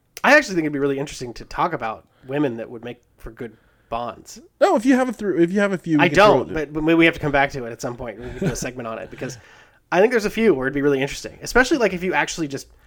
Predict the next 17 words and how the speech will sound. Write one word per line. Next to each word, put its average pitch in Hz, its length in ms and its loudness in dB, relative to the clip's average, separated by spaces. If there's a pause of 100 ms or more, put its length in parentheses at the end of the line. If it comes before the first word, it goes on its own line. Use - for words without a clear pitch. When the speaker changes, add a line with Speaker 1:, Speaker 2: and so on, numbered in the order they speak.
(420)
Speaker 1:
I 269 100 4
don't 233 100 6
know. 123 200 -2
I, 196 160 2
it's 220 140 -4
so 254 160 4
hard 220 220 4
for 156 120 2
us. 127 160 -2
We're, 180 100 -2
we're 175 200 0
men. 160 240 4
We, 151 120 2
what 156 120 2
do 180 80 6
we 160 100 6
know? 135 320 0